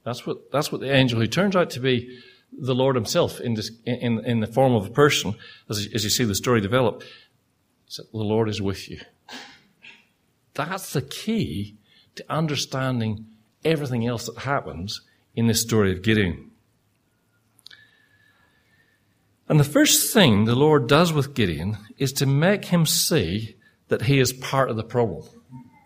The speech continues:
And he does that in this series of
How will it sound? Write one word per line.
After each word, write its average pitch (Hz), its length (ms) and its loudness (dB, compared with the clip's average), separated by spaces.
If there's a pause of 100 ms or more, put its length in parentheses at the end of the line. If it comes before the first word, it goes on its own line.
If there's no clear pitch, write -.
(3500)
And 160 80 0
he 160 40 6
does 226 200 6
that - 420 2 (200)
in 156 140 2
this - 240 4
series 151 320 4
of 117 180 -2